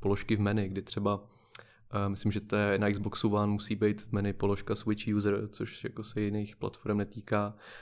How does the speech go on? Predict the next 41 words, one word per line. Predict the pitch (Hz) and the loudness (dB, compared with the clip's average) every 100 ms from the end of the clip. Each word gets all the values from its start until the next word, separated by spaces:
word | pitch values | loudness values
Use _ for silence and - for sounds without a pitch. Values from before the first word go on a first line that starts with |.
| - | -16
A | - | -10
to | |
jsou | 107 123 | 2 6
věci, | 113 113 | 6 4
které | 110 117 | 0 4
jako | 110 107 110 | 4 4 4
oni | 113 | 4
vědí, | 107 104 104 | 4 4 0
které | - 107 104 | 2 2 4
oni | 104 | 2
vědí, | 104 101 | 2 2
jak | 104 101 | 0 0
mají | 107 107 | -2 -2
udělat | 104 104 104 | 2 2 2
a | 104 | 4
že | 110 | 6
je | 110 | 6
mají | 104 104 | 6 2
vůbec | 101 107 104 | 2 0 0
udělat. | 107 104 101 - - - - - | -2 0 -2 -4 -12 -16 -16 -6
A | - | -4
to | 98 101 | 0 2
my | 104 | 2
jako | 101 98 110 107 | 2 0 4 4
studio, | 104 - 104 104 | 2 -2 2 2
který | 104 - 104 101 | 2 -2 -2 -4
s | - - | -10 -12
těma | - 104 | -8 -8
konzolema | 104 104 104 104 104 | -4 -2 0 2 2
zas | 101 - | -2 -4
tak | 104 | -4
velkou | 98 98 107 | -2 -2 -6
zkušenost | 101 - 104 104 - | -6 -6 -2 -2 -2
nemá, | 101 98 104 104 - | 0 0 -2 -8 -14
tak | - | -14
jsme | - 98 | -10 -8
jako | - 104 | -6 -4
hodně | 95 107 | -4 -6
ocenili, | 107 104 95 95 - | -4 -4 -2 -4 -6
no, | - | -8
že | 110 | -8